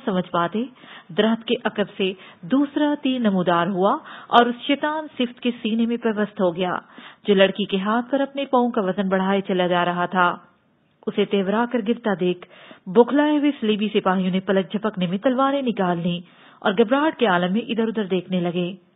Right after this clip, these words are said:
हमलावर कौन था और कहां से उनके लिए मौत के परवाने जारी कर रहा था,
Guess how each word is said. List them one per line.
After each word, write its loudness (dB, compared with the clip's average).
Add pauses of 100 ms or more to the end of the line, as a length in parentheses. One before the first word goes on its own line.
(580)
हमलावर 2
कौन 0
था -4 (580)
और 4
कहां 0
से 0
उनके 0
लिए 2
मौत 2
के 0
परवाने 0
जारी -2
कर -4
रहा -2
था, -8